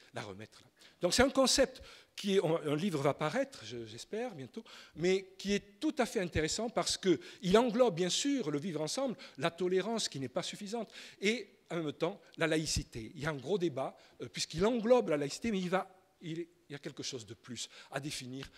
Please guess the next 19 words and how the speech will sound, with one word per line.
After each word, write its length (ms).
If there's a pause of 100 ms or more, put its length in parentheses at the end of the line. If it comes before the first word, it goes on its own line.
(220)
avec, 400
euh, 240
avec 240
vous. 80 (140)
Vos 200
merced, 560
de 80
la 100
vostro 440
escuto. 540 (240)
J'espère 340
que 60
je 60
suis 100
resté 260
dans 140
les 100
vingt 120
minutes. 380